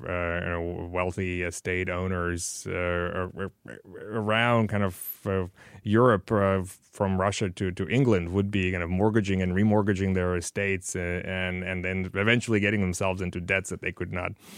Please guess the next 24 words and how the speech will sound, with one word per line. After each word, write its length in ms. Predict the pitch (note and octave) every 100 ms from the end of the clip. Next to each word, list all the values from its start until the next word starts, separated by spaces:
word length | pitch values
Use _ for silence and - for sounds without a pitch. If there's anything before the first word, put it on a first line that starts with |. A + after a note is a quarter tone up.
| - - -
uh, 220 | - F2+
they 140 | E2+ F2
could 180 | F2+ F2+
not 180 | F2 E2+
repay 380 | E2+ G#2 G#2
and 80 | F2+
having 280 | F2 F2 F2
their 180 | F2 F2
estates 420 | E2 - F2+ F2
then 200 | F2 F2
sold 300 | - F2+ F2+
off 200 | F2 F2+
at 80 | F2+
auction. 400 | A2+ C3+ - F3
It's 140 | G#2
not 220 | B2 C3+
something 380 | - B2 B2+ G#2+
that, 200 | F#2+ F2+ - - - - -
that 180 | G2
is 120 | F#2+ F2
completely 600 | F#2+ F2 G2+ F#2+ F#2 F2+
sort 200 | F#2 F2+
of, 260 | E2+ -
uh, 560 | G2 F2+ F2+ F2 F2 F2